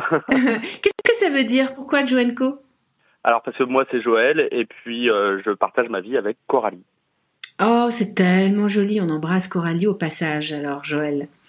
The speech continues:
Speaker 2: Euh, qu'est-ce qu'est, euh, si on doit définir ça, l'objet de votre passion pour ce jardin ou pour les jardins en particulier ?
Speaker 1: Alors,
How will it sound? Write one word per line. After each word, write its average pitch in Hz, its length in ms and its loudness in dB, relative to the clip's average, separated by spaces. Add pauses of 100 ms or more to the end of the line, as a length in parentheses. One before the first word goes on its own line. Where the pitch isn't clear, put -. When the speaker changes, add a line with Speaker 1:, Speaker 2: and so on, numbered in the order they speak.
(500)
Speaker 2:
Euh, 214 720 4
qu'est-ce 311 300 0
qu'est, 330 460 2
euh, 180 300 2 (480)
si - 200 -4
on 185 60 4
doit 190 220 4
définir 185 440 2
ça, 262 320 2 (180)
l'objet 220 460 4
de 233 80 2
votre 196 300 2
passion 240 600 2 (180)
pour 185 140 -4
ce - 160 0
jardin 185 520 2
ou 208 80 0
pour 196 160 2
les 196 120 4
jardins 180 320 2
en 196 60 0
particulier ? 156 720 -6 (720)
Speaker 1:
Alors, 107 260 2